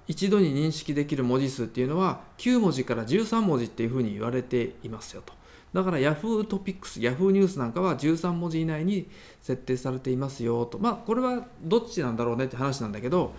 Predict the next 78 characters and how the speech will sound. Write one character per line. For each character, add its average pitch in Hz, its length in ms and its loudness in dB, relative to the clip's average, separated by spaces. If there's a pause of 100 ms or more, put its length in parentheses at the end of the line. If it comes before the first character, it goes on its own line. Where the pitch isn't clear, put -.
(400)
人 - 280 0
が 247 120 4
認 240 200 6
知 190 100 2
で 170 120 4
き 175 80 4
る 165 60 6
文 160 140 4
字 170 80 4
数 160 160 0
が 135 100 4
十 160 180 6
三 160 200 2
文 147 100 2
字 131 80 0
だ 131 80 2
か 185 120 2
ら 180 100 4
十 143 180 4
三 151 200 2
文 135 100 4
字 120 80 -2
ま 127 140 2
で 131 80 4
に 113 120 2
な 110 100 -4
っ - 60 -6
た 113 80 -8
の 104 80 -8
か、 147 240 0
そ 156 80 -2
れ 175 60 -2
と 202 100 -2
も 190 100 2
そ 202 120 0
の 208 140 2
当 262 280 6
時、 185 320 2 (220)
Yahoo 156 300 0
ニ 220 100 4
ュ 220 40 6
ー - 20 2
ス 208 100 -4
で 131 220 2 (280)
表 170 180 8
示 180 60 4
で 196 120 6
き 208 80 4
る 202 80 2
の 180 80 4
は 135 60 0
十 185 180 6
三 214 200 2
文 190 120 6
字 131 200 0
ま 143 120 4
で 175 100 6
だ 127 80 2
っ 120 60 -2
た 127 80 -2
か 156 100 -2
ら 175 100 0
っ 156 80 -6
て 127 100 0
い 117 120 2
う、 117 60 -2
い 120 60 0
ろ 185 100 2
ん 226 60 2
な 202 80 0
話 175 320 -2
が 123 100 0
あ 160 40 2
る 185 60 4
ん 143 80 2
だ 113 100 -2
け 117 80 -4
ど、 151 260 2